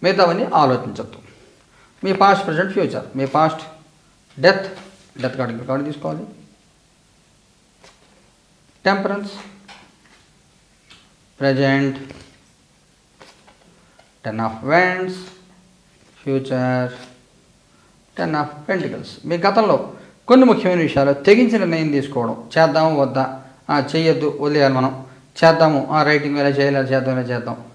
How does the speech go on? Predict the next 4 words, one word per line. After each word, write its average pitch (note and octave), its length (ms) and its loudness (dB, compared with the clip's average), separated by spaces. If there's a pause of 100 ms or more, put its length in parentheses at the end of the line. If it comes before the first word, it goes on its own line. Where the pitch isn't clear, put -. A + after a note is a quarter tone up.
(840)
ఇవన్నీ F3 420 2 (120)
ముఖ్యమైన E3+ 340 -4
నిర్ణయాలు C#3+ 300 0
తీసుకుంటారు. B2+ 460 -8